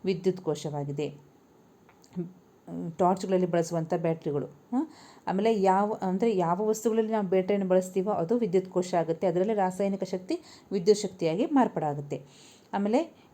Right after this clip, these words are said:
ಯಾವ ವಸ್ತುವು ತನ್ನ ಮೂಲಕ ವಿದ್ಯುತ್ತನ್ನು ಹರಿಯಲು ಬಿಡುವುದು, ಅವೆಲ್ಲವೂ ಒಳ್ಳೆಯ ವಾಹಕಗಳಾಗಿವೆ. ಉದಾಹರಣೆಗೆ ಲೋಹಗಳು. ಇಲ್ಲಿ ಮನುಷ್ಯನ ದೇಹ ಕೂಡ ಏನು ವಿದ್ಯುತ್ ವಾಹಕವಾಗುತ್ತೆ. ಆಮೇಲೆ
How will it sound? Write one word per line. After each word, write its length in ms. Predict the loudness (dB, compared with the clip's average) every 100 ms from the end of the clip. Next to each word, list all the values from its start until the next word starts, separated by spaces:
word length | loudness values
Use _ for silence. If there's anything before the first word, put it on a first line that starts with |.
| -2
ಯಾವ 480 | 2 2 2 2 4 4
ವಸ್ತುವು 680 | 4 2 0 0 2 4 2
ತನ್ನ 300 | 2 0 2
ಮೂಲಕ 360 | 0 0 0 0
ವಿದ್ಯುತ್ತನ್ನು 540 | 0 0 0 0 0 0
ಹರಿಯಲು 500 | 0 2 4 4 4
ಬಿಡುವುದು, 460 | 2 0 0 0
ಅವೆಲ್ಲವೂ 540 | 0 2 2 2 2 2
ಒಳ್ಳೆಯ 440 | 2 2 2 0 -2
ವಾಹಕಗಳಾಗಿವೆ. 1080 | 2 2 2 -2 -4 -2 -4 -4 -6 -6 -8 -20 -14 -2
ಉದಾಹರಣೆಗೆ 540 | 2 4 2 2 0 2
ಲೋಹಗಳು. 680 | 2 4 2 -2 -6 -8 -14 -20 -8
ಇಲ್ಲಿ 140 | -4 -2
ಮನುಷ್ಯನ 440 | -2 -2 -2 -2 0 -2 -2 0
ದೇಹ 220 | 2 2
ಕೂಡ 200 | 0 0 0 -4 -20 -10 -4
ಏನು 200 | 0 0
ವಿದ್ಯುತ್ 360 | 0 -4 -2
ವಾಹಕವಾಗುತ್ತೆ. 840 | -2 -2 -4 -2 -2 -4 -4 -6 -6 -20 -20 -20 -20 -20 -20 _ _ _ _ _
ಆಮೇಲೆ 400 | 0 2 2 0